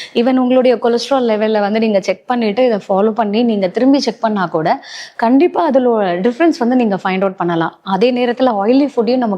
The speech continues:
கம்மி பண்ணிக்கிறது நல்லது. இந்த சியா சீட்ஸை வச்சு நம்ம எப்படி இந்த ரெசிபி செய்யலாம் அப்படின்றத பார்க்கலாம். ஆ, for healthy living, அதுவும் நம்ம secret of hundred years வரைக்கும் ஹெல்தியா இருக்கிறதுக்கு என்ன பண்ணலாம்னா, சியா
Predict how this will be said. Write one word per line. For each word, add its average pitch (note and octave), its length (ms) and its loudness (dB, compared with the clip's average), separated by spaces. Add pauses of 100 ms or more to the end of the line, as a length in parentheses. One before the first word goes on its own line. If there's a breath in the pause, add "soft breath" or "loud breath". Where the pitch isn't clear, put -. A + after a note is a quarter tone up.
கம்மி G3+ 140 -4
பண்ணிக்கிறது F#3+ 500 -2
நல்லது. F3+ 500 -2 (520 loud breath)
இந்த E4 480 4
சியா C4+ 200 2 (120)
சீட்ஸை D4+ 360 0
வச்சு G3 320 -2
நம்ம B3 280 2
எப்படி A3+ 320 0
இந்த A3+ 180 2
ரெசிபி F#3 360 -2
செய்யலாம் F#3 560 0
அப்படின்றத E3+ 320 -4
பார்க்கலாம். E3+ 520 -4 (460 loud breath)
ஆ, G3+ 600 0
for A#3 180 2
healthy A3 400 -2
living, G3 400 0
அதுவும் G3+ 380 0
நம்ம F3 240 0 (140)
secret B3+ 440 0
of D4 160 2 (140)
hundred C4 400 0
years A3+ 300 2
வரைக்கும் A3 380 0
ஹெல்தியா G#3+ 340 0
இருக்கிறதுக்கு F#3+ 720 -4 (440 loud breath)
என்ன B3 300 0
பண்ணலாம்னா, G3 480 -4 (100)
சியா A#3+ 180 2